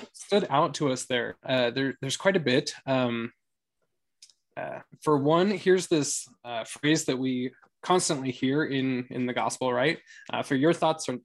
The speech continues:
are, my thoughts are not your thoughts, neither are, uh, your ways my ways, says Jehovah," et cetera. But what is the context being given here, and,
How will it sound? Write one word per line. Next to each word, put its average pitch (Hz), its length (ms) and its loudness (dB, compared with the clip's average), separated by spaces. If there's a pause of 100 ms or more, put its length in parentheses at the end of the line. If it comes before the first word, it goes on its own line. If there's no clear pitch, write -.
(120)
are, - 200 -12
my 151 180 2
thoughts 160 280 2
are 143 60 2
not 120 200 -2
your 147 240 2
thoughts, 139 400 -2
neither 131 300 -2
are, 117 440 -4 (480)
uh, 117 280 -6 (240)
your 135 260 2
ways 131 240 0
my 127 160 0
ways, 123 360 -2
says 127 180 -2
Jehovah," 127 500 -2 (400)
et - 140 -4
cetera. 139 360 -2 (460)
But 165 380 2
what 190 420 0 (300)
is 165 180 2
the 165 80 -2
context 156 600 0
being 135 260 2
given 147 300 0
here, 127 440 -2
and, 147 540 -4